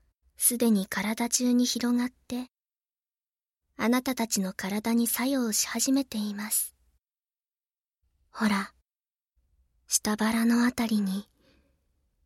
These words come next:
今までにない感覚があるのがわかりますか？自分の体の奥、チンポを突き込まれたその先にある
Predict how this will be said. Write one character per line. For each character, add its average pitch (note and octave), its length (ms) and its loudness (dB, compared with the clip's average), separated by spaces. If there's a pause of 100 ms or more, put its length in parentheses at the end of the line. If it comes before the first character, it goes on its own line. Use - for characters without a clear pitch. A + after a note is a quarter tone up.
(180)
今 A#3+ 260 6
ま D#4+ 160 6
で D4 120 6
に A3 140 8
な B3 180 6
い D#4 80 2
感 A#3+ 260 0
覚 B3 300 0
が A#3+ 140 4
あ B3 60 4
る B3 120 4
の A3 160 4
が F3+ 240 -2
わ F3 120 -6
か F#3+ 140 -4
り A3 120 4
ま B3 140 4
す - 120 -2
か？ - 360 -6 (2500)
自 F#3+ 140 2
分 G3+ 280 2
の G#3+ 140 2
体 G#3+ 480 -2
の A3 220 2
奥、 - 320 -12 (1500)
チ C4 240 8
ン C4 80 8
ポ A3+ 240 -2
を G#3+ 60 0
突 - 220 2
き - 100 -4
込 - 160 2
ま C4 140 6
れ C4 100 2
た A3+ 140 -2
そ A3 160 2
の B3+ 100 4
先 C4 340 2
に C#4 220 8
あ C#4 100 4
る A#3+ 220 0